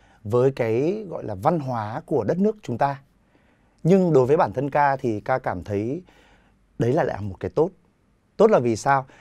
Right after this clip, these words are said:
Bởi vì bản thân Ca cũng đã trải nghiệm qua vấn đề sống thử rồi. Thì trước đấy Ca có thể, ờ,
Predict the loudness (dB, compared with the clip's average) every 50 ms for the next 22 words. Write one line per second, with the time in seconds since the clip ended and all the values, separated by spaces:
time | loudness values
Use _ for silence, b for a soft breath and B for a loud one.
0 | b b b -4 -2 0 0 0 0 0 -2 -2 -2 -2 -4 -2 -2 -2 -2 -2
1 | -4 -4 -4 -2 -2 -4 -6 -6 -10 -8 -8 -6 -4 -2 -4 -4 -4 -4 -4 -2
2 | -2 0 0 -2 -2 -4 -6 -8 -12 -14 -20 _ _ _ _ _ _ -10 -8 -4
3 | -4 -4 -4 -4 -6 -6 -4 -4 -4 -2 -2 -4 -4 -6 _ _ _ _ _ _
4 | _ _ _ _ _ _ _ _ 0 0 2 2 2 2 0 0 0 0 0 2
5 | 2 2 2 0 0 -2 -2 -2 -2 -2 -2 -2 -4 -4 -4 -2 -2 -2 -2 -2
6 | -2 -6 -8 -8 -10 -10 -12